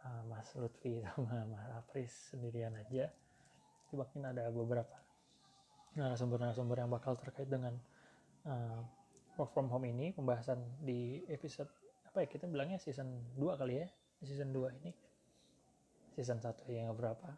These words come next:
Ya, season dua ini, uh, tema besarnya ya work from home. Mungkin ada nanti cerita tentang teman-teman narasumber yang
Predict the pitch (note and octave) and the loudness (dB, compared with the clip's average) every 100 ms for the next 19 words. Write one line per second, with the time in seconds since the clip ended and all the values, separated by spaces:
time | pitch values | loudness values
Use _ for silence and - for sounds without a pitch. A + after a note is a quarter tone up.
0 | - _ _ D#3+ A#2+ B2 A#2+ A#2+ A#2+ A#2 | -14 _ _ -6 -4 -4 -2 -2 0 -2
1 | C3+ D#3+ - - _ - - - - - | -2 -6 -10 -20 _ -20 -20 -20 -20 -20
2 | - C#3 A#2+ A#2 A2+ A2+ B2+ A#2 A2+ C#3 | -10 -4 -2 0 -2 0 2 2 0 -4
3 | - - _ - - C3+ C3 A#2+ D3 B2+ | -10 -20 _ -10 0 2 4 4 4 4
4 | A#2 A#2 - A#2 B2+ E3 G3 - - - | 2 0 2 2 4 2 0 -10 -20 -20
5 | - - - - - - - D3+ C3 B2 | -20 -20 -20 -20 -20 -10 0 2 4 6
6 | A#2 A2+ A2 C#3 E3+ - C3+ B2+ C3 A#2+ | 6 4 2 0 0 0 2 4 2 0
7 | B2 A#2+ A#2 B2+ B2 B2+ B2+ B2 B2 B2 | -4 -6 -4 -2 0 0 0 -2 -4 -8
8 | - _ _ - - D3 A#2+ C3 B2 B2 | -12 _ _ -20 -8 -4 -2 0 2 2
9 | A#2+ | 0